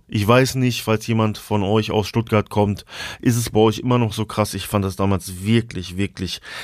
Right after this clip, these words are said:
heftig und wir aus dem Ruhrgebiet Sauerland, wir kannten sowas überhaupt nicht.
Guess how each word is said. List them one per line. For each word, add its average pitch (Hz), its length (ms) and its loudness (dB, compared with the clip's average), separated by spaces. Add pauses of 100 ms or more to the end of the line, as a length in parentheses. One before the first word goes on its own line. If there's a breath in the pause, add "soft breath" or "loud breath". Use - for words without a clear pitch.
(100)
heftig 107 480 0
und 95 280 -4
wir 98 540 0
aus - 320 0
dem 107 80 -2
Ruhrgebiet 101 540 0
Sauerland, 95 480 2
wir 85 180 -2 (420 loud breath)
kannten 110 380 -2
sowas 92 480 -2 (480 loud breath)
überhaupt 131 720 4
nicht. 98 340 -2